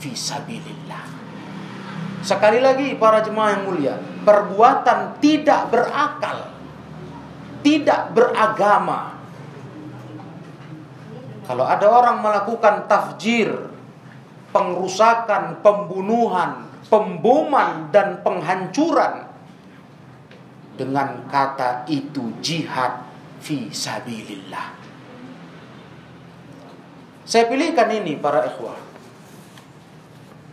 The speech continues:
supaya para jemaah tahu. Para ulama-ulama ahli sunnah,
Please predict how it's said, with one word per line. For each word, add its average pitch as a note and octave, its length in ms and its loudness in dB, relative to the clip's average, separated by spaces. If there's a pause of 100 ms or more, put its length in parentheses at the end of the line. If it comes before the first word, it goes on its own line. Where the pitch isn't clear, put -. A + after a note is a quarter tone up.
(340)
supaya A#3+ 400 4
para B3+ 240 4
jemaah C4 400 0
tahu. C#3 400 -2 (1800)
Para C4+ 240 8
ulama-ulama A#3 960 4
ahli F3 240 -2
sunnah, F#3+ 640 -2